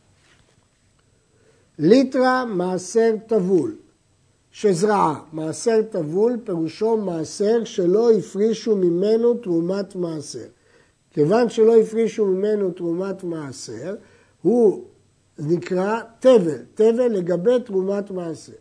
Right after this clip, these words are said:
והשביחה. עכשיו, אחרי שהוא זרע אותה, יש כמות הרבה יותר גדולה, והרי עשר ליטרין. עכשיו הכמות היא ש-, פי עשר, של עשר ליטרין.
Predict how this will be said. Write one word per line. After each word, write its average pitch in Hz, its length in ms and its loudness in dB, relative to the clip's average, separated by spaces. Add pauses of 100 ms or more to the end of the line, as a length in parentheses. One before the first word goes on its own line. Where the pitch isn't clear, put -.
(220)
והשביחה. 214 760 0 (600)
עכשיו, 240 360 -2
אחרי 233 340 2
שהוא 208 240 0
זרע 151 320 -6
אותה, 202 420 -6 (320)
יש 202 260 -2
כמות 220 460 -2 (520)
הרבה 196 300 0
יותר 226 320 0
גדולה, 220 420 0 (420)
והרי 240 640 4
עשר 247 340 0
ליטרין. - 460 -8
עכשיו 226 340 -4
הכמות 220 460 -4
היא 233 120 -4
ש-, - 180 -8 (160)
פי 240 180 -2
עשר, 208 420 -2
של 202 240 -6
עשר 233 400 0
ליטרין. 135 400 -6